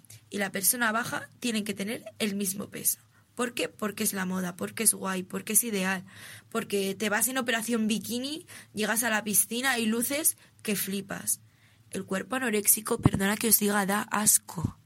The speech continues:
Tú, tú lo ves y, y da asco. Pierdes tetas, pierdes culo, mm, te cuelgan las carnes. Es horrible. Es un cuerpo feo. Es delgado y feo.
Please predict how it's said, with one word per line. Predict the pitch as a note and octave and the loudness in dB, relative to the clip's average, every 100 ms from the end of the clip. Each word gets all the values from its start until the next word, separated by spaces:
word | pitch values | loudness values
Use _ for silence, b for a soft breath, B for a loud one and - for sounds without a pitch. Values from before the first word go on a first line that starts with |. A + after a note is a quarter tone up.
| - - b b b b b _ _ - | -20 -20 b b b b b _ _ -4
Tú, | - - - - | 0 0 -2 0
tú | B3+ | 2
lo | C#4 C4+ | 4 4
ves | B3+ - - | 4 4 4
y, | A#3+ G#3 | 0 2
y | |
da | A#3+ B3+ | 2 2
asco. | - C4+ - - F#3 - B B | 2 4 2 2 -4 -6 B B
Pierdes | - C4 D4 C#4 | -2 0 2 2
tetas, | - A3+ G3 F3+ | 2 0 0 -2
pierdes | - A#3 C4 D4+ | 0 0 2 2
culo, | - - A3+ F#3+ B B B - | 2 2 2 0 B B B -6
mm, | B3 A#3 | -2 0
te | A#3 A3+ | 0 0
cuelgan | B3+ C4+ C#4+ D#4+ | 2 2 2 4
las | C4+ - | 4 4
carnes. | - B3 C4 A3+ G3+ F#3+ - | 4 2 2 2 2 2 0
Es | - D4+ - - | 0 2 2 2
horrible. | - B3+ C4 D#4 D4+ B3+ G#3 F3+ B B - - | 0 2 6 6 8 6 4 0 B B -6 2
Es | D4 D4 | 4 4
un | C4+ | 2
cuerpo | D4+ - - A#3+ | 2 4 4 4
feo. | - D4+ E4 D#4 A3 E3+ B B B B - | 4 6 6 6 4 2 B B B B -2
Es | C4 B3+ | 2 4
delgado | D4+ C#4 D#4+ D#4+ - | 4 4 4 2 0
y | B3 G#3 | 2 4
feo. | - D4+ D#4 D4 A3 F3+ | 4 6 6 6 4 0